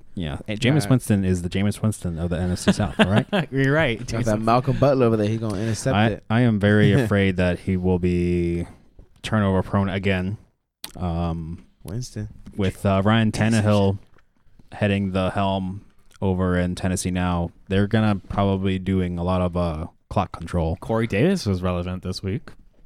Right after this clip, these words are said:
Speaker 1: Yeah. And
Speaker 3: Mark Ingram was right, or, uh, Derrick Henry was right outside of, like, the top five, top
Speaker 2: Mm-hmm.
Speaker 3: ten.
Speaker 1: Yeah.
Speaker 3: Right there, boom.
Speaker 1: I could,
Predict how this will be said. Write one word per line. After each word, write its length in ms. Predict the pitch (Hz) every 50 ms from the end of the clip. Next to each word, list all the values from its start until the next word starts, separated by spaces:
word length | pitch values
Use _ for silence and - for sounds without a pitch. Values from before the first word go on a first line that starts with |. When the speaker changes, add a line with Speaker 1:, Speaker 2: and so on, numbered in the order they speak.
| - - -
Speaker 1:
Yeah. 320 | - 92 82 80 78 82 - - - - - - - - - - -
And 300 | 98 90 92 92 92 90
Speaker 3:
Mark 180 | 104 117 98 123
Ingram 320 | 120 120 123 143 143 127
was 200 | 120 120 110 95
right, 220 | 92 98 101 104 80
or, 320 | 101 101 98 92 92 95
uh, 200 | 98 95 95 85 80 - -
Derrick 200 | - 113 110 101
Henry 160 | 110 110 117 117
was 120 | 107 95
right 200 | 101 104 104 104
outside 440 | 104 104 104 - - 104 104 101 98
of, 420 | 98 95 95 95 98 - - - - - - - - - _ _ _ _ -
like, 100 | 95 98
the 80 | 98 -
top 240 | - 104 98 -
five, 340 | - - 101 98 101 101 98 -
top 160 | 104 135 127
Speaker 2:
Mm-hmm. 140 | 123 113 107
Speaker 3:
ten. 400 | 101 110 131 131 127 127 131 - _ _ - 90
Speaker 1:
Yeah. 140 | 85 73 101
Speaker 3:
Right 140 | 98 95 98
there, 220 | 107 117 120 123
boom. 440 | 113 117 113 123 123 117 113 113 - -
Speaker 1:
I 100 | 104 110
could, 180 | 117 117 120